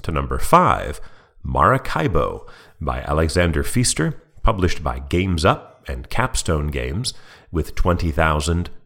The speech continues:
five hundred twenty-seven, four hundred twenty-one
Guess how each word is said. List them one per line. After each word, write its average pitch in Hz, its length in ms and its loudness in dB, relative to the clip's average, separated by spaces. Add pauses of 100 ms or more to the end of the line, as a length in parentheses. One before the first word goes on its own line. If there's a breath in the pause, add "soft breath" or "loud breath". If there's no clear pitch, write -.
(180)
five 76 320 2
hundred 85 340 0
twenty-seven, 85 720 0 (600 soft breath)
four 135 340 2
hundred 113 380 2
twenty-one 117 720 4